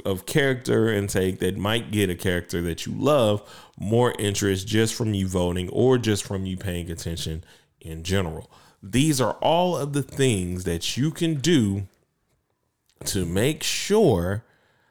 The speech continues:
that that thing is going to succeed. Popularity. Um, let's all get behind the things that we love. Let's get behind the things that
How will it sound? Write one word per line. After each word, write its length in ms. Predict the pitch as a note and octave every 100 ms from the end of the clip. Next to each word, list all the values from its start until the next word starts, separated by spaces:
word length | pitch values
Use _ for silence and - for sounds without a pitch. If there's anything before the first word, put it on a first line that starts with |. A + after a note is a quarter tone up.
| _ _ _ _ _ _ _ _ _ _ _
that 180 | - G#2
that 200 | B2+ C3
thing 360 | B2+ B2 A#2 A2+
is 240 | G#2+ G2 F#2
going 460 | F2+ F2+ F2 E2+ - _ _ -
to 380 | - E2 E2 E2+ _ _
succeed. 800 | - - F2 - D3 A2+ - _ _ _ _ _ _ _
Popularity. 1300 | - D3 C#3+ - - _ _ G2+ G#2+ G#2+ F2+ D2+ - _ - - _ _ _ _ _ _ _ _
Um, 580 | F#2 F#2 F#2 F2+ F2 D#2+
let's 340 | G2 G#2 G#2 -
all 340 | - B2+ A#2+
get 260 | A2 C3 -
behind 380 | A#2+ A2+ A2 G#2+
the 60 |
things 380 | G2+ F#2 F2 E2
that 180 | F#2 E2+
we 80 | G#2
love. 520 | G2 G#2+ G#2 G2+ F#2
Let's 220 | F#2 F#2
get 180 | - F#2+
behind 360 | F#2+ F#2+ F2 F2
the 60 |
things 460 | E2+ E2 E2 E2 D#2+
that 320 | D#2 D#2+ D#2